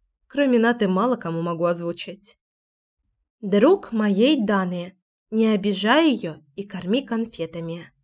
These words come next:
важно пролепетала малышка тоненьким голосочком. Артем с напускной серьезностью в смеющихся глазах склонился и ответил ребенку:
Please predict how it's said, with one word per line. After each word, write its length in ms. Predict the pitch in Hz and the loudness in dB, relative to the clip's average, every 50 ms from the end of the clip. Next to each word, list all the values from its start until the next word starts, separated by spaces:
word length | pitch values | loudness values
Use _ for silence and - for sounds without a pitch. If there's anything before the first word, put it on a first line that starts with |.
| _ _ _ _ _ _ _ _ _ _ _ _ _ _ _ _ _ | _ _ _ _ _ _ _ _ _ _ _ _ _ _ _ _ _
важно 460 | - 185 202 196 196 190 - 220 202 202 | -2 2 4 4 4 4 4 2 2 2
пролепетала 720 | 208 202 202 202 202 202 214 220 220 214 202 202 196 202 | 4 4 4 4 4 4 2 0 2 4 4 4 6 4
малышка 480 | 208 202 202 202 202 202 - - - | 4 4 4 4 2 0 -2 -6 -2
тоненьким 520 | 208 214 208 208 202 202 202 202 220 208 202 | 0 2 2 4 4 2 2 2 0 0 2
голосочком. 920 | 208 208 226 240 233 233 202 202 - - - 202 190 196 190 - - _ _ _ _ _ _ _ _ _ _ _ _ _ _ _ _ _ _ _ _ _ - | 2 2 2 2 0 -2 -4 -4 -4 -6 -6 -6 -6 -6 -8 -14 -20 _ _ _ _ _ _ _ _ _ _ _ _ _ _ _ _ _ _ _ _ _ -10
Артем 400 | 180 170 - - 220 208 277 277 | -10 -10 -4 -2 0 0 2 0
с 100 | - - | 0 0
напускной 480 | 302 269 277 262 - - 262 269 294 | 0 0 0 -2 -2 0 2 2 4
серьезностью 800 | 285 - - 277 240 214 202 220 247 247 254 240 240 - - 214 | 2 2 2 2 4 4 4 4 4 4 4 2 2 0 -2 -4
в 40 | 202 | -2
смеющихся 720 | - 214 208 202 202 208 202 202 - 214 - - - 208 180 | -2 2 4 4 4 4 2 2 -2 -4 -6 -4 -4 -4 -2
глазах 480 | 170 185 185 180 165 190 214 254 262 - | 0 0 0 2 2 2 2 2 0 -2
склонился 720 | - - 214 202 190 190 185 190 208 240 233 240 - 240 | -4 -2 0 2 2 2 2 0 0 0 0 0 2 4
и 80 | 214 190 | 6 6
ответил 520 | 190 196 202 208 208 190 190 - 185 180 | 6 4 4 2 0 -2 -2 -2 -2 0
ребенку: 680 | 185 202 202 190 185 175 175 165 - 202 185 175 175 | 2 2 2 2 2 0 0 -4 -6 -4 -4 -4 -4